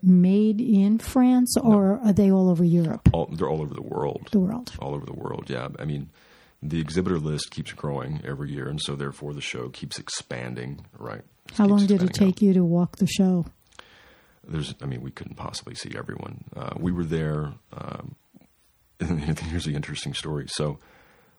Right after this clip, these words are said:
Speaker 2: we, you know, t-, we take an overnight flight. We flew in, uh, to Charles de Gaulle. We landed around ten A M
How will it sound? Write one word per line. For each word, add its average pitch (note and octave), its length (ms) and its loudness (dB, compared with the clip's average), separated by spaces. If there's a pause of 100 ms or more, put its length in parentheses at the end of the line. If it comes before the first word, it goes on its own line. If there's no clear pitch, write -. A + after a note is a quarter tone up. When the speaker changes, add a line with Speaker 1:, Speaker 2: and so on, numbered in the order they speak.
Speaker 2:
we, E2+ 240 -4
you F2 340 -2
know, C#2+ 80 -4
t-, - 220 -10
we D#2+ 80 -6
take D#2 180 -4
an D2 60 -4
overnight D#2 380 -4
flight. - 300 -10 (420)
We D#2 120 -4
flew D#2+ 300 -6
in, D2+ 400 -6
uh, - 180 -12
to - 100 -14
Charles - 280 -8
de - 80 -10
Gaulle. - 320 -8
We - 120 -6
landed D3+ 360 -4
around C#3+ 280 -8
ten - 180 -4
A - 60 -4
M - 420 -6